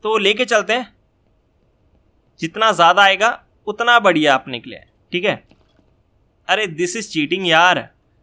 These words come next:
मतलब तीन ही आ रहा है। नहीं, अभी सिस्टम-, सिस्टमैटिक तरीके से लगाते हैं।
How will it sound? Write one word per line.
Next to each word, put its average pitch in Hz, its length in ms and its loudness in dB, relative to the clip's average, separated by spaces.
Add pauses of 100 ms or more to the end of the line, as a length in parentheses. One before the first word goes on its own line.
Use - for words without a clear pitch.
(180)
मतलब 202 180 -4
तीन 233 320 -10
ही 262 80 -4
आ 247 120 4
रहा 226 100 6
है। 123 300 -4 (420)
नहीं, 135 280 -10 (580)
अभी 196 360 -4
सिस्टम-, 202 400 -4 (140)
सिस्टमैटिक 214 800 -10
तरीके 139 280 -4
से 175 120 -6
लगाते 117 420 -6
हैं। 113 160 -20